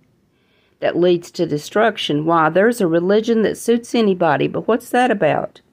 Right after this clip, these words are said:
That's about tickling your ears for what you like, and then you become the center of your universe,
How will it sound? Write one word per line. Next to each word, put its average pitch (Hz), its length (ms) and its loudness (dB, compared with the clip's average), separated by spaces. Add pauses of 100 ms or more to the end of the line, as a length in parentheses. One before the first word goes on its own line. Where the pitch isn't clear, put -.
(1300)
That's 294 240 0
about 220 320 2
tickling 247 560 2
your 226 320 4
ears 196 420 4
for 196 180 0
what 196 300 2
you 240 260 4
like, 160 440 0
and 180 140 2
then 180 180 4
you 247 220 4
become 185 460 0
the 180 80 -2
center 233 480 -2
of 165 240 -2
your 220 340 2
universe, 208 1000 0